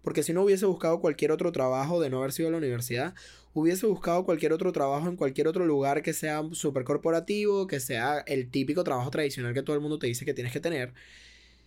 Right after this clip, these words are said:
Y si no hubiese sido la universidad, hubiese sido otro que tuviese el, la misma estructura y el mismo tipo de cosas, ¿no? Entonces es como, a ver, "This is not what I want to do". Esto no es lo que quería para mi vida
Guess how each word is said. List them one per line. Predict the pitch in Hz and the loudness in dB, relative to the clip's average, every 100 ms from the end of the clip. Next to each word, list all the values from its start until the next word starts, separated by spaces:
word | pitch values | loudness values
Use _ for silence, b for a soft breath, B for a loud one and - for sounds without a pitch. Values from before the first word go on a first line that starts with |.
| B B _ | B B _
Y | 165 180 | -2 0
si | 185 | 4
no | |
hubiese | 185 208 | 4 4
sido | 208 208 | 4 4
la | 214 | 4
universidad, | 190 156 151 165 | 2 0 2 4
hubiese | 185 202 196 | 4 4 2
sido | 208 208 | 2 2
otro | 226 202 202 208 | 2 2 2 2
que | 185 170 156 151 151 147 | 4 4 6 4 2 2
tuviese | 165 165 180 | 2 2 2
el, | 196 202 165 175 | 0 0 0 2
la | 165 | 2
misma | 165 190 | 2 0
estructura | 208 185 185 190 196 196 | 0 -2 2 4 4 4
y | 170 | 2
el | 151 | 2
mismo | 156 180 180 | 0 -2 -2
tipo | 185 190 | 0 2
de | 156 | 2
cosas, | - 165 - 127 | 2 0 -2 -6
¿no? | 151 175 | -4 -4
Entonces | 170 170 190 | -2 -2 -2
es | 185 | -2
como, | 196 185 120 - - - | 0 -2 -4 -10 -20 -4
a | 160 | 2
ver, | 180 143 - B B B B B | 2 2 -6 B B B B B
"This | 127 120 | -4 -2
is | 135 143 | -2 -2
not | 160 185 208 | 0 2 2
what | 208 | 2
I | 202 | 4
want | 190 185 | 2 0
to | 190 | -2
do". | 220 208 | 0 2
Esto | 135 123 160 | 0 -2 -6
no | 175 185 | -2 -2
es | 202 | -2
lo | 196 | -2
que | 170 | -2
quería | 151 147 147 | 0 0 -2
para | 180 | -4
mi | 180 | -2
vida | 170 123 135 | -2 0 -2